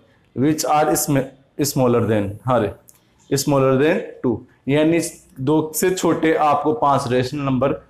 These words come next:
लाइन पे denote करना है। ठीक, अब यहाँ पर नंबर line find out करने, sorry, Number line में तो क्या बताना, आपको वैसे ही बताना है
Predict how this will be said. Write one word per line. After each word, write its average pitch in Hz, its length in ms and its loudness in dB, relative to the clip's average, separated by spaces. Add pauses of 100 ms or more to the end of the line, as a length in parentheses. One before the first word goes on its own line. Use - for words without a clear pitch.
(240)
लाइन 127 260 2
पे 131 160 -2
denote 117 360 0
करना 98 260 -4
है। 92 200 -8 (1120)
ठीक, 160 500 0 (400)
अब 170 200 2
यहाँ 170 220 4
पर 165 460 0
नंबर 139 680 2
line 160 200 4
find 156 300 2
out 151 160 2
करने, 165 220 2
sorry, 170 280 0 (680)
Number 151 500 2
line 156 200 4
में 156 160 4
तो 170 80 0
क्या 165 100 2
बताना, 156 280 2
आपको 156 280 2
वैसे 151 240 2
ही 170 60 2
बताना 151 340 2
है 160 120 2